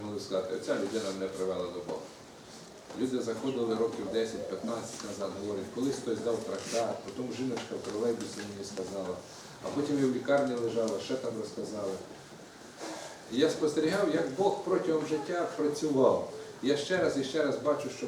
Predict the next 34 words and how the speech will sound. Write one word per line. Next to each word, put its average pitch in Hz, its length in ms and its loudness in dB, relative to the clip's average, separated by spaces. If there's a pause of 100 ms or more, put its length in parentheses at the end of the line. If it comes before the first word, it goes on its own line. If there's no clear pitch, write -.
Бог 135 200 2
мій 127 100 2
не 127 120 0
похожий 127 520 2 (120)
часто 139 400 0
на 123 220 0
дітей 131 360 2 (120)
своїх. 104 280 0 (680)
Я 226 100 0
пам'ятаю, 123 380 2
як 123 120 2
одна 123 160 0
сестричка - 360 0 (120)
каже: 113 220 0
«Брат 139 120 2
Станіслав, 120 460 0
сьогодні 123 240 2
зібрання 123 400 2
дуже 113 200 -2
багато 120 220 2
невіруючих. 120 480 0 (540)
Налякайте - 560 2
так, - 220 -4
що - 80 -6 (140)
хватаюся». - 360 6 (1600)
Я, 127 400 6 (420)
я 131 120 2
кажу: 131 180 2 (100)
«Сестра, 147 320 4
я 127 180 6
не 135 120 2
зрозумів, 131 600 4
як - 280 4
це 113 60 -4